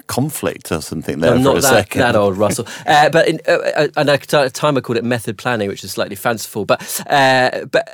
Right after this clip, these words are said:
Speaker 2: uh, it was just a, sometimes, you know, you have a, you have a, a sense of something, and, uh, and something happens to you or to somebody you know, and you, and it just clicks. Um, and that, that's, I guess that's, it's partly why,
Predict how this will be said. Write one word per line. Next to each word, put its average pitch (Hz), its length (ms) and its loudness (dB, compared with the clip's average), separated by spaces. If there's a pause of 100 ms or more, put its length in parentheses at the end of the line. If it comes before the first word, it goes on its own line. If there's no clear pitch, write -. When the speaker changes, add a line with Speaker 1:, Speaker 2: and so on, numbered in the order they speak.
(120)
Speaker 2:
uh, 151 240 2
it 165 100 0
was 156 80 -6
just 220 220 0
a, 190 120 0 (120)
sometimes, 208 560 -2
you 175 100 2
know, 170 80 4
you 151 160 2
have 147 160 0
a, 143 220 4
you 143 140 -8
have 143 140 -4
a, 127 200 0 (320)
a 117 180 -4
sense - 380 2
of 127 80 -4
something, 98 480 -4
and, 110 360 -2
uh, 104 200 -4
and 117 120 -6
something 147 220 -2
happens 135 380 -4
to - 100 -10
you 110 100 -2
or 107 40 0
to 101 80 -10
somebody 110 340 -6
you 110 120 -4
know, 107 160 -4
and 104 200 -6
you, 104 140 -8
and 117 140 -4
it - 240 -8
just - 200 -12
clicks. - 560 -8 (340)
Um, 101 360 -4 (500)
and 127 160 -4
that, 139 120 -2
that's, 143 420 -2
I 143 100 -2
guess 139 220 -2
that's, - 340 -8
it's - 160 -14
partly 139 500 2
why, 113 400 0